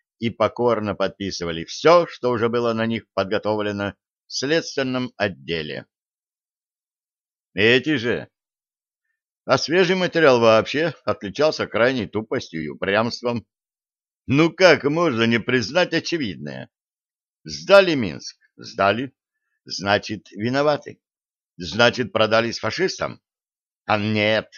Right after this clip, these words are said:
запирается, изворачивается, тыкает в глаза своими заслугами, орденами, ранами, своим пролетарским происхождением.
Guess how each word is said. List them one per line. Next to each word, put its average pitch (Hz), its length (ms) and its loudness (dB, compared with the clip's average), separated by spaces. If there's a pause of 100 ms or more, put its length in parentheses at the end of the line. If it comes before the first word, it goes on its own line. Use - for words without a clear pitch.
(400)
запирается, 101 1120 -2 (280)
изворачивается, 98 1300 0 (480)
тыкает 120 380 2
в 101 80 -6
глаза 104 420 2
своими 104 360 -4
заслугами, 104 880 -4
орденами, 95 800 -2 (180)
ранами, 113 800 0 (340)
своим 98 540 -4 (240)
пролетарским 185 800 -2
происхождением. 104 1080 -2